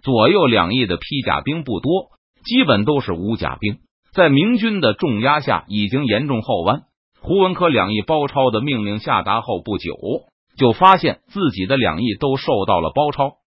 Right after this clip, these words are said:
“苦也，苦也！”胡文科心里已经不知道叫了几百遍苦了。幸好这是树林和丘陵地区，如果是平原，胡文科估计已经崩溃了。但即使如此，清军也随时都可能瓦解崩溃。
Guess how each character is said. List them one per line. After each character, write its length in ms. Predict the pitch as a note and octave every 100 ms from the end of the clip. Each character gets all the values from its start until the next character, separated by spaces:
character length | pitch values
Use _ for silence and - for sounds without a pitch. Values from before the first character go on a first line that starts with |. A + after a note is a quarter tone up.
| _ _
“苦 240 | - F#3
也， 200 | E3 D2+ _ _ _ _
苦 200 | C#3 G3
也！” 200 | B2+ - _ _ _ -
胡 180 | E3+
文 120 | G3 F3+
科 220 | F3+ D#3
心 240 | - D#3
里 240 | G2+ F2+ F2
已 40 |
经 180 | A2 D3+
不 120 | C3+
知 160 | A2 A#2
道 140 | G#2+
叫 260 | - D3+ A2
了 120 | F#2+
几 220 | F2 B2+
百 200 | F#3 D2+
遍 180 | A#2 A2
苦 260 | - D#2 G#1+
了。 160 | F2 - _ _ _
幸 260 | - F#3+ C#3+
好 200 | F#2 G#2
这 140 | C#3
是 120 | A#2+
树 240 | A2 F3 A#2+
林 180 | G#2+ C3+
和 140 | A#2+
丘 280 | - A3 F#3+
陵 200 | A#2+ C#3+
地 160 | B2+ D#2+
区， 280 | - D3 _ _ _ -
如 220 | G#3 C4+
果 200 | C#3+ A2+
是 140 | A#2
平 280 | - - F#3+
原， 240 | C3 B2
胡 220 | B2 B2+ D3+
文 160 | D3
科 180 | C#3 D#3+
估 180 | D3+ D3
计 100 | B2
已 180 | E2 D2+
经 180 | F#2
崩 160 | G2 G#2
溃 280 | - F#2+ C#2+
了。 100 | B1+ _ _ _
但 180 | E3 D3+
即 220 | - D#3+
使 140 | F3+ G2+
如 260 | F2+ C3
此， 300 | F3 D2 C2 - _ _ _
清 280 | - F#3+ F#3+
军 180 | G3+ G#3
也 120 | G#2
随 260 | - C3+ G3
时 300 | A2 B2 -
都 160 | D#3+
可 140 | C#3+ F#2
能 200 | G2 A#2+
瓦 200 | G2+ C#3+
解 160 | G2
崩 220 | D#2 E3+ F#3+
溃。 220 | -